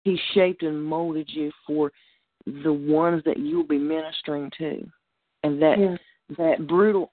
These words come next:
Speaker 1: honesty that's done in love is gonna, is what's gonna change lives. And God will add anointing to your words. And we need more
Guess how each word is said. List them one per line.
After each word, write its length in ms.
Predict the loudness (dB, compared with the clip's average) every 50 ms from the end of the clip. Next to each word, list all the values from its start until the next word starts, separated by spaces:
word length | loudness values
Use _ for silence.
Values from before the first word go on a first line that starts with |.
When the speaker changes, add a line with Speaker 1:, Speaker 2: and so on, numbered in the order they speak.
| _
Speaker 1:
honesty 800 | 0 0 2 0 0 -4 -8 -12 _ -12 -12 -10 -10 -12 -14 -16 _ _ _ _
that's 180 | -10 -10 -10 _ -6
done 220 | -6 -4 -4 -4
in 280 | -6 -6 -8 -8 -8 -6
love 420 | -6 -4 -4 -6 -6 -8 -10 -12
is 280 | -16 _ _ _ _ _ _
gonna, 160 | -10 -8 -8
is 60 | -8 -8 _
what's 200 | -8 -8 -8 -8
gonna 220 | _ -10 -10 -10 -10 -10 -8
change 240 | -8 -8 -8 -8 -8
lives. 460 | -8 -8 -8 -8 -8 -10 -12 -14 -16 _ _ _ -20 -20 _ _
And 80 | -8 -4
God 200 | -2 -2 -2 -2
will 280 | -2 -4 -4 -4 -4
add 220 | -6 -6 -6 -6 -4
anointing 800 | -4 -4 -4 -6 -6 -6 -4 -2 -2 -2 -2 -4 -6 -8 -12 -14 _ _ _ -20 -20 _ _ _ _ _ _ -12 -2
to 60 | 0 2
your 220 | 2 4 2 2
words. 500 | 0 0 -2 -2 -2 -2 -4 -4 -6 -8 -12 -18 -20 -20 -20 _ _ _ _ _ _ _ _ _ _ _ _ _ _ _ _ _ _ _ _ _ _ _ _ _ _ -2
And 120 | 0 2
we 120 | 2 2
need 240 | 2 2 2 2 2
more 720 | 2 0 0 0 0 0 2 2 2 2 2 2 2 0 -2